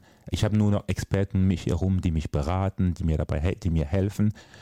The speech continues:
Und mein Leben hat sich komplett geändert, vor allem seit ich diesem Projekt hier für die ganze Menschheit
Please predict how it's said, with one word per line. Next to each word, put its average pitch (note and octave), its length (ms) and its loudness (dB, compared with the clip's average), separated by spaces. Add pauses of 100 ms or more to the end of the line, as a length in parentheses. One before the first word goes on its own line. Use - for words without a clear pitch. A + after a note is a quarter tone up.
(120)
Und G2+ 200 2
mein G#2 180 2
Leben C#3 300 2
hat A#2+ 80 4
sich B2 140 2
komplett A#2+ 440 -2
geändert, A2 640 0
vor - 240 -4
allem G#2 240 0
seit G2+ 480 -2
ich F#2+ 160 -4
diesem F2+ 300 -2
Projekt F#2 460 0
hier - 100 -2
für F2+ 160 -4
die E2+ 200 0
ganze G2 420 0
Menschheit E2+ 600 0